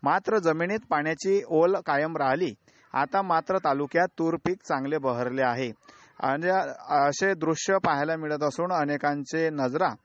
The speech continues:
झुलकावणारे तूर पिकाचे चित्र सध्या मोताळा तालुक्यात आहे. तूर पिकाने पिवळा शालू नेसला की काय अशी उपमा देता येईल असे पीक सध्या बहरले असून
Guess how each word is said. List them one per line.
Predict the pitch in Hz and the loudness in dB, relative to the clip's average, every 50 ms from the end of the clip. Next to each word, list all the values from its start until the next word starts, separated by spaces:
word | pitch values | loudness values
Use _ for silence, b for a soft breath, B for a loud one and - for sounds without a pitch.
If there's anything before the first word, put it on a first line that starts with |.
| b b b b b b b b | b b b b b b b b
झुलकावणारे | b 127 127 143 147 139 - 185 196 202 202 196 175 170 165 170 180 190 | b 0 2 2 2 4 2 2 2 2 2 2 2 2 2 0 -2 -2
तूर | - - 180 185 | 0 0 0 0
पिकाचे | 180 185 165 135 143 139 131 123 156 | 2 0 -2 0 0 -2 -2 -2 -6
चित्र | 143 - 165 165 - 190 190 | -4 -4 -6 -4 -2 -2 -2
सध्या | - 165 147 139 147 165 | -2 -2 -4 -2 -2 -4
मोताळा | 170 156 143 123 135 139 147 | -2 -2 -2 -2 0 0 0
तालुक्यात | 156 160 135 123 120 117 - 139 131 131 | 0 0 -2 -2 -2 -4 -2 -2 -2 0
आहे. | 135 120 117 127 120 104 - _ B B B B B - | 0 0 0 -2 -4 -4 -8 _ B B B B B 2
तूर | 165 190 214 | 4 4 4
पिकाने | 208 175 170 147 - 151 151 156 175 185 | 4 2 -2 0 0 0 0 0 -2 -4
पिवळा | 185 175 156 151 156 165 175 | -2 0 2 2 2 2 2
शालू | 143 156 139 135 135 156 165 | 0 -2 -4 -4 -4 -4 -4
नेसला | 160 151 135 - - 147 139 | -2 -4 -4 -2 0 0 0
की | 127 151 151 | 0 -2 -8
काय | 135 - 160 175 170 - | -4 -2 -2 -2 -2 -2
अशी | - - 131 - - 165 170 175 180 b b b b b b b b b b | -2 -4 -4 -2 -2 -2 -2 -2 -4 b b b b b b b b b b
उपमा | - 139 139 139 - 202 220 214 147 110 - - | -2 0 0 2 2 2 2 0 -2 -2 -6 -4
देता | 131 135 135 - 151 156 | -2 -2 -2 0 0 0
येईल | 165 185 190 | 0 0 0
असे | 170 156 - - 170 | -2 -2 -2 -4 -6
पीक | 139 - 165 175 175 - | -2 -2 -2 -2 -2 -4
सध्या | 185 156 175 143 131 131 151 156 | -6 -4 -4 -4 0 0 0 2
बहरले | 143 143 135 131 127 131 147 147 | 2 2 2 2 0 0 0 0
असून | 147 143 127 - 196 202 147 | 0 0 0 2 0 0 0